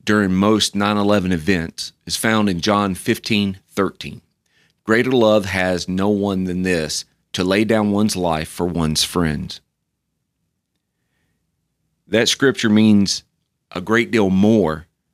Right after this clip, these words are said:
than just for this tragic event that happened on this day twenty years ago.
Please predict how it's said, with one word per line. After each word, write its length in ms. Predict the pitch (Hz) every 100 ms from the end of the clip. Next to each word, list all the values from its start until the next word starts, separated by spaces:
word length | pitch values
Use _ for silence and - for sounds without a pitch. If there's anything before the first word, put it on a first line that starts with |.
| _ _ _ _ _
than 220 | 95 92 85
just 480 | 101 92 - - -
for 640 | _ - 117 104 90 80 - _ _ _ _ _ _ _ _ _ -
this 200 | 90 -
tragic 640 | 104 87 78 82 - - _ _ _
event 420 | 92 82 98 87 -
that 120 | 82
happened 380 | 87 82 82 82
on 120 | 80
this 180 | 80 -
day 240 | 80 76
twenty 280 | - 80 80
years 240 | 104 113
ago. 320 | 90 80 78